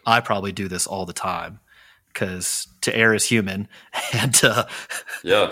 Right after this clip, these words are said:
Speaker 1: we just, we just do this stuff.
Speaker 2: I think Anthony's a great example as well. As, like, he,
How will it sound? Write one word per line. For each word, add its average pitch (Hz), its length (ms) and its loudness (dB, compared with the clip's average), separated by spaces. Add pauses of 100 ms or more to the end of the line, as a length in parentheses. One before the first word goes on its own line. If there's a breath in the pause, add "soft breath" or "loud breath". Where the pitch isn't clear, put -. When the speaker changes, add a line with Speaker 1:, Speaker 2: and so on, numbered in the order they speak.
Speaker 1:
we 95 60 -12
just, - 440 0 (340 loud breath)
we 135 120 6
just - 260 4
do 139 140 6
this 139 180 4
stuff. - 400 -2 (400 soft breath)
Speaker 2:
I 110 80 8
think 208 260 2
Anthony's 101 460 2
a 85 40 -2
great 87 220 4
example 82 440 0
as 76 100 -4
well. 78 280 2
As, 73 160 -4
like, 73 380 -2 (140)
he, 117 560 0